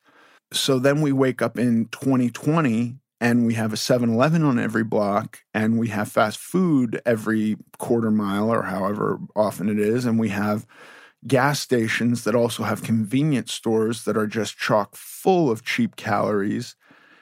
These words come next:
And I wouldn't put any kind of, uh, moral ideal on these things. I don't think they're either good or bad. I just don't think we've evolved to deal with the abundance of food that we're now presented with. And so,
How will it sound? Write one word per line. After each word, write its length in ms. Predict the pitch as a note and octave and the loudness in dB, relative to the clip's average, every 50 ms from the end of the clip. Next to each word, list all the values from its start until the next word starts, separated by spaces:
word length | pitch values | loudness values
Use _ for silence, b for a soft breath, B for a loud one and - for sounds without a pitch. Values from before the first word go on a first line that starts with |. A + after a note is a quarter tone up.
| b b b - - | b b b -2 0
And 180 | A3+ B2+ B2 - - | 2 2 2 0 0
I 140 | A#2 C3 C#3+ | 2 2 2
wouldn't 380 | E3+ F3+ G3 F#3 D3+ B2 A2 _ _ _ _ | 4 2 2 2 2 0 -2 _ _ _ _
put 340 | - C3 D#3 D3+ C3+ - _ _ - | -4 0 2 2 0 0 _ _ 0
any 220 | B2+ C3 C3+ C3+ | 0 2 2 0
kind 400 | B2 - - B2+ A#2 A#2 A2+ A2 | -2 -2 -4 -2 0 0 0 0
of, 300 | A2 G#2+ G#2 - - _ _ _ _ - | 0 -2 -4 -6 -14 _ _ _ _ -4
uh, 240 | A2 G#2+ G#2 G#2 F#2+ | 0 0 2 0 0
moral 800 | G2 A#2 B2+ C3 C3 C3 C3 C3 B2+ A#2+ A2+ A2+ A2 - - _ _ _ - | 0 0 2 2 2 2 2 2 2 0 0 -2 -4 -6 -8 _ _ _ -4
ideal 680 | - A#2+ A#2+ A#2+ A2+ A2+ G#2 G#2+ D3 F3 G3+ G3+ F3 B2+ | 0 0 0 0 -2 -4 -4 -2 0 2 2 2 2 2
on 240 | A#2 G#2 G2+ G#2 G#2 | 0 0 2 0 0
these 260 | G2+ G#2 - - - | 0 -2 -6 -8 -8
things. 400 | - F#2+ G2 G2 G#2 A#2 A2 - | -8 -6 -4 -2 -2 -4 -2 -2
I 80 | - | -2
don't 260 | A2+ A#2 C3 D3 - - | 0 2 2 0 0 -2
think 260 | - C3 B2+ - - | -2 -2 -2 -2 0
they're 300 | G#2 G#2+ G#2+ - - - | 0 2 2 0 0 -2
either 240 | A2+ A2+ A2 G#2 A2 | -2 0 0 0 -2
good 200 | A2 A2+ A#2 A2+ | 0 0 0 0
or 100 | G#2 G2+ | 0 2
bad. 300 | A2+ A#2+ C3+ B2 A2 A#2 | 2 2 2 4 2 2
I 100 | A2 A#2+ | 0 0
just 260 | B2 C3 B2+ - - | 0 -2 -4 -2 0
don't 220 | D3 C#3+ C3+ A#2+ | 2 2 2 0
think 240 | - - C#3+ C3+ - - | 0 0 -2 -2 0 -4
we've 400 | C#3+ A#2 A#2+ C#3+ F#3 G#3+ A3 F3 | -6 -4 0 2 2 2 2 2
evolved 480 | D#3 C3 A2 G#2+ G#2+ G#2+ G#2+ G#2+ - - | 0 0 0 0 0 2 0 -2 -2 -6
to 60 | A#2+ | -6
deal 480 | G2+ G2+ G#2 G#2+ C3 C#3+ D3+ D3 B2+ A#2+ | -6 -6 -8 -2 0 2 4 4 2 2
with 220 | A2 A2+ A2+ - | 0 -2 -4 -2
the 100 | - B2 | -2 0
abundance 640 | A#2 A#2 A2 - A#2+ A#2 A2+ G#2+ G#2+ G#2 G2+ - - | 0 0 -2 -2 0 2 2 2 2 0 -2 -4 -8
of 80 | G2 - | -10 -10
food 320 | - - B2+ B2 A#2 G#2+ | -4 0 0 0 2 0
that 160 | A2 G2 - | -2 -4 -2
we're 80 | G2+ G2+ | -2 -2
now 180 | G2+ F#2+ F#2 G2 | -2 -2 -2 -6
presented 500 | - - G#2 - D#2 F#2 G#2 - - - | -6 -8 -10 -8 -6 -8 -8 -8 -10 -10
with. 220 | - F#2 - - | -8 -8 -6 -4
And 160 | - A#2 G#2+ | -2 -2 -2
so, 480 | - - - A#2+ A2+ G#2+ A2+ A2+ B2 | -2 -2 -2 0 2 2 2 0 0